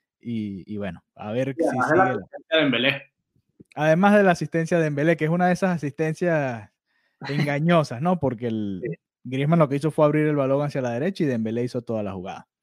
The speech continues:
Speaker 2: Sí, al final a mí me parece más asistencia lo que hizo Messi con Griezmann que lo que hizo Griezmann con Dembélé.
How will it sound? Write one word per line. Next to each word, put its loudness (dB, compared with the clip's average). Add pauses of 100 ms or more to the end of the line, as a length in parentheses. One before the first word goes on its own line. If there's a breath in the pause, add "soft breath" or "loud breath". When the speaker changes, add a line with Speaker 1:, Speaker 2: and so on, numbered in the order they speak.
(100)
Speaker 2:
Sí, -2
al 0
final 0
a 2
mí 2
me 0
parece 0
más 2
asistencia -4
lo 2
que -4
hizo -2
Messi 0
con 0
Griezmann 0
que -4
lo -2
que -6
hizo 0
Griezmann -2
con -8
Dembélé. -6